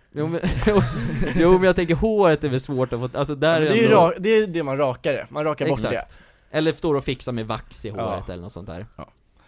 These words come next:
Speaker 3: Nej, men jag skulle, nej, alltså, just att fixa sig.
Speaker 2: Det kan vara
Speaker 3: Det,
Speaker 2: harmoniskt.
Speaker 3: jag tycker att det är lite harmoniskt,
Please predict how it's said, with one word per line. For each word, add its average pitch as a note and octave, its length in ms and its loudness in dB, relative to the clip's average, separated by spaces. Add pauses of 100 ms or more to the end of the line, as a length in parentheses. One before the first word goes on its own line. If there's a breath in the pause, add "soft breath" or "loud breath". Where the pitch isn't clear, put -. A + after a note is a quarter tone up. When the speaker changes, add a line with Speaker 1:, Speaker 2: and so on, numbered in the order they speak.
(400 soft breath)
Speaker 3:
Nej, F2+ 180 -12
men F#2 100 -8
jag E2 140 -10
skulle, B2+ 540 -10 (840 soft breath)
nej, - 340 -20
alltså, B2 220 -20
just C3+ 300 -18
att - 120 -20
fixa - 480 -20
sig. - 160 -20 (300)
Speaker 2:
Det - 180 -12
kan A#2+ 100 -6
vara D3+ 140 2
Speaker 3:
Det, D3 60 0
Speaker 2:
harmoniskt. E3 300 -2
Speaker 3:
jag C3+ 120 -6
tycker E3+ 220 -10
att D#3 80 -16
det D3 160 -10
är F#3 40 -14
lite C3+ 180 -16
harmoniskt, C#3 720 -14